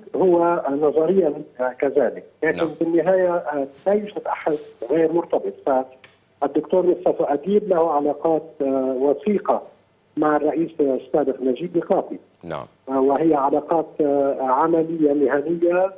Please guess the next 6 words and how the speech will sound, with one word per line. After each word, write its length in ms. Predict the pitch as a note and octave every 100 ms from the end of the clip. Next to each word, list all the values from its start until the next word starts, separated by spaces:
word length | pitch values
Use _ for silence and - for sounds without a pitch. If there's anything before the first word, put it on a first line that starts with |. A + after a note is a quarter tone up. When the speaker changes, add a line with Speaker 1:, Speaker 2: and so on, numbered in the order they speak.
| -
Speaker 1:
بالإضافة 540 | F#3+ F#3+ G3 F#3 F3+
إلى، 360 | E3 E3+ E3+ E3 - _ _ _ -
آه، 380 | D3 D3 D3 C#3+
يعني 320 | C#3 C#3+ C#3
علاقة 440 | D3 D3+ E3 D#3+ D3
سياسية، 520 | - C#3 A#2+ C3+ G#2+